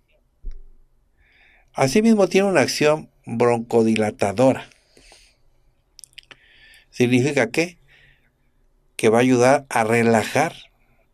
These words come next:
los músculos de las vías respiratorias y eso va a mejorar el flujo de aire hacia los pulmones. Sí, amplía el diámetro. Útil para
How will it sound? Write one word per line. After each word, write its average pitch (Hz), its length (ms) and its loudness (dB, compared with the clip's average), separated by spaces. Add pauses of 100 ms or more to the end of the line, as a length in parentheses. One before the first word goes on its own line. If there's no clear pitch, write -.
(540)
los 107 300 0
músculos 139 500 -2
de 107 100 2
las 98 160 -6
vías 135 200 0
respiratorias 127 720 -2
y 135 60 2
eso 131 160 0
va 127 80 0
a 131 40 0
mejorar 120 440 0
el 113 60 0
flujo 123 320 -2
de 107 120 2
aire 127 200 2
hacia 107 220 -4
los 98 160 -10
pulmones. 110 800 -6 (1200)
Sí, 139 200 0
amplía 107 380 -2
el 95 100 -6
diámetro. 120 400 -4 (1120)
Útil 131 380 0
para 95 500 -6